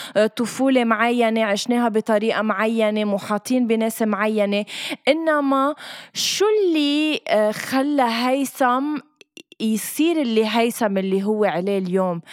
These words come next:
هل هي هيدا الماضي تبعك، أو هل في أنت، آه، جهد خاص عملته خلال السنوات اللي خلتك، آه،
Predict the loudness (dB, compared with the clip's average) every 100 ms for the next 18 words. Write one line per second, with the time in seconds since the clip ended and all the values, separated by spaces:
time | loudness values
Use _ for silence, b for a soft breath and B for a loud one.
0 | B B -2 0 2 2 2 2 2 2
1 | 0 B B 0 2 2 2 2 2 2
2 | 2 0 2 2 2 4 2 0 0 2
3 | 2 2 0 0 -2 -2 -2 0 -2 0
4 | 0 2 2 -2 B B B -4 0 2
5 | 2 2 0 2 2 0 -4 0 2 2
6 | -2 0 0 0 -2 -6 -2 -2 0 0
7 | -2 -2 -2 0 0 2 0 0 -2 -2
8 | 0 -2 0 0 2 0 0 -6 -16 B
9 | B B B 2 4 4 4 4 2